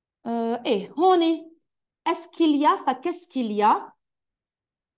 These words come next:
أورديناتور سون أو سي دي إي كومبيان، بستعلم عن العدد. رومان، كيل رومان أم تو لير، يعني أي نوع من أنواع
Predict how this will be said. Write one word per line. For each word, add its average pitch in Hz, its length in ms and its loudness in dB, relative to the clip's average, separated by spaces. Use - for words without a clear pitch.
أورديناتور 330 640 2
سون 320 300 -4
أو 294 60 -4
سي 294 180 -6
دي 269 220 -4
إي 320 180 0
كومبيان، 294 680 0
بستعلم 269 480 -2
عن 233 140 -4
العدد. 226 500 -2
رومان، 339 640 2
كيل 370 360 4
رومان 254 460 0
أم 254 160 2
تو 262 160 -4
لير، 214 280 -4
يعني 220 340 -6
أي 302 200 2
نوع 262 260 0
من 240 260 -4
أنواع 226 520 -2